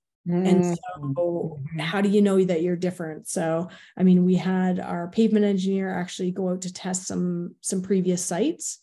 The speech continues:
Speaker 1: um, that are up to nine years old, and our product is still permeable.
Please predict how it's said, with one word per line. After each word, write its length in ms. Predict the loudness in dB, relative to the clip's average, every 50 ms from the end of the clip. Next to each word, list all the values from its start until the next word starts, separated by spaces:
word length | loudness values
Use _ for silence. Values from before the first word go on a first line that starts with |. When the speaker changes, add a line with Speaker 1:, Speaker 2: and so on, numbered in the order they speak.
| -8 -4 -2
Speaker 1:
um, 160 | -2 -2 -2
that 140 | -2 -4 -4
are 200 | -2 -4 -4 -4
up 180 | -6 -8 -8
to 220 | -4 -4 -2 -2 -2
nine 360 | -2 -2 -2 -2 -2 -2 -2
years 240 | -2 -4 -6 -6 -6
old, 420 | -6 -4 -4 -4 -4 -4 -6 -10 -14 -12 -12
and 80 | -10 -8
our 160 | -6 -8 -8
product 400 | -6 -4 -2 -2 0 0 -2 -2
is 160 | -2 -2 -2
still 220 | -2 -4 -4 -4 -6
permeable. 720 | -6 -6 -4 -4 -4 -4 -4 -6 -10 -10 -12 -14 -16 _